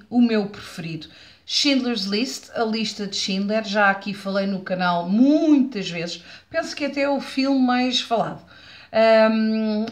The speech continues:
eu, não é o meu filme preferido, no geral, mas desta temática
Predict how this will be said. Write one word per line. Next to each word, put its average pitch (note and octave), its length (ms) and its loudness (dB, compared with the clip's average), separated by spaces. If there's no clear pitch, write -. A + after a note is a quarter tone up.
eu, C4+ 880 2
não C4+ 420 4
é B3+ 300 2
o A3+ 120 0
meu A3 280 0
filme A3 420 0
preferido, F#3+ 1000 -6
no G3 140 0
geral, F3 680 0
mas F#3+ 380 -2
desta F#3+ 560 -2
temática G3 720 -4